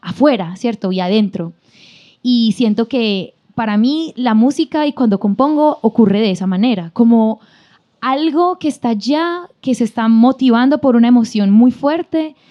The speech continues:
y de repente ya baja a través de la creación a volverse canción. Como, uf, entonces comienzo primero por sentir, como por, estoy navegando esta, esta marea tan tremenda, no sé, una depresión horrible, una ansiedad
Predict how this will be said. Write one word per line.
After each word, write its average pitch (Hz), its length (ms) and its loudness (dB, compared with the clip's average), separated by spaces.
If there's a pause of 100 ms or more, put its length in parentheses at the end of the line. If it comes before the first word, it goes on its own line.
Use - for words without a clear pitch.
(140)
y 254 100 -2
de 247 60 2
repente 220 460 -2
ya 247 380 -4
baja 285 560 -2
a 269 60 -2
través 208 220 2
de 233 60 2
la 233 120 -4
creación 233 600 -2
a 220 80 -2
volverse 196 480 0
canción. 185 640 -2 (560)
Como, 226 340 4
uf, - 240 2 (320)
entonces 226 380 -4
comienzo 262 460 2 (100)
primero 240 320 4
por 233 160 2
sentir, 185 640 0
como 185 240 -2
por, 185 340 -2 (880)
estoy 214 300 -4 (260)
navegando 220 880 4
esta, 233 540 0
esta 226 320 -2
marea 208 520 2
tan 233 180 2
tremenda, 214 720 0 (560)
no 254 220 0
sé, 254 440 0
una 240 220 0
depresión 240 380 0
horrible, 240 360 2
una 220 140 2
ansiedad 220 500 0